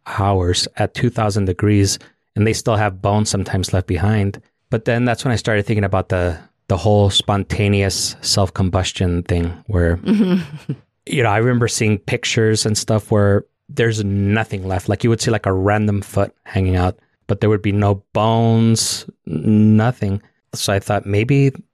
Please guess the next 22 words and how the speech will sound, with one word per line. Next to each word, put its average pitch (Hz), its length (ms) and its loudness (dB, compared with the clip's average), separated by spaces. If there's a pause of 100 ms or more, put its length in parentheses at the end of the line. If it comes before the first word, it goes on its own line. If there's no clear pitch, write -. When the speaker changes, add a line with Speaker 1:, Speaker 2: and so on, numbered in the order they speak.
(100)
Speaker 1:
that 107 160 -2
might 120 160 0
have 117 80 -2
happened. 110 420 -2
Maybe 107 360 2
their 101 320 2
sheets - 580 0
and 101 100 -2
their 92 100 0
clothes 101 420 0
soaked - 380 -2
up 98 160 -2 (200)
their 98 120 0
melted 98 380 0
fat 98 420 0
and 92 220 -2 (240)
just - 220 -6
caused 95 280 0
them 101 120 0
to - 140 -6
burn 92 300 -2
up. 110 300 -8